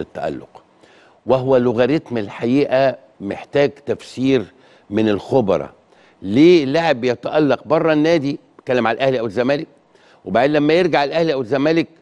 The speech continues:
ما تلاقيش واحد على عشرة من مستواه اللي قدمه بره الأهلي والزمالك؟ واحد يقول لي: "لا، أصل اللعب مع الكبار". لا، هي كرة القدم هي كرة القدم، بل بالعكس،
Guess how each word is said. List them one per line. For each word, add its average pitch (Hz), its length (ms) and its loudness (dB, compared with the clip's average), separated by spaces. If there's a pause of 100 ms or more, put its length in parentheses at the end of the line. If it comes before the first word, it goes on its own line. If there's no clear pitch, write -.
(460)
ما 110 180 -2
تلاقيش 139 640 -4
واحد 135 560 -2
على 120 240 2
عشرة 160 580 -2
من 139 200 -2
مستواه 135 460 0
اللي 143 160 0
قدمه 135 500 -2 (160)
بره 135 420 0
الأهلي 110 520 -6
والزمالك؟ 85 560 -6 (460)
واحد 147 320 0
يقول 180 140 -2
لي: 170 100 0
"لا، 165 200 -2
أصل 151 200 -8
اللعب 147 340 -2
مع 135 240 -2
الكبار". 143 460 -4
لا، 131 360 -8 (840)
هي 120 220 2
كرة 147 320 0
القدم 123 380 -4
هي 113 120 -2
كرة 120 320 -4
القدم، 110 380 -2
بل 135 120 0
بالعكس، 123 400 -2